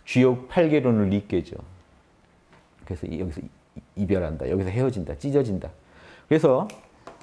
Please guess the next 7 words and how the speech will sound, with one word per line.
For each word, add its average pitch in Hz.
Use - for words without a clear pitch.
이번에 160
김영옥 156
선생님 135
보니까 113
동경대전 120
책 131
내셨던데 101